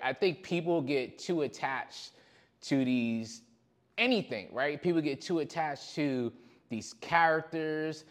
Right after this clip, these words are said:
and then when they change, they get upset. Listen, I have superhero tattoos on me, right? I have a Thor tattoo,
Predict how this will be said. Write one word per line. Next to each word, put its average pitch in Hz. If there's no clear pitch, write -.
and 113
then 127
when 113
they 104
change, 170
they 135
get 113
upset. -
Listen, 214
I 269
have 196
superhero 135
tattoos 101
on 104
me, -
right? 131
I 139
have 120
a 104
Thor 214
tattoo, 202